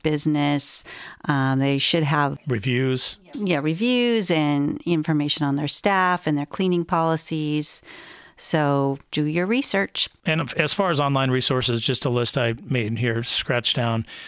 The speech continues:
Speaker 2: Um, Angie, which used to be Angie's List, but now it's Angie with just the I at the end. Craigslist, of course, Yelp, Home Advisor,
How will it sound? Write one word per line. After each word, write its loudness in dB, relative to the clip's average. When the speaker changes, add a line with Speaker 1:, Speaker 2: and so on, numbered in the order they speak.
Speaker 2:
Um, 0
Angie, 0
which -2
used 0
to -6
be -2
Angie's 0
List, 0
but -2
now 2
it's -4
Angie 0
with -2
just -2
the -8
I -2
at -8
the -2
end. -2
Craigslist, 0
of -2
course, 0
Yelp, -2
Home 0
Advisor, 0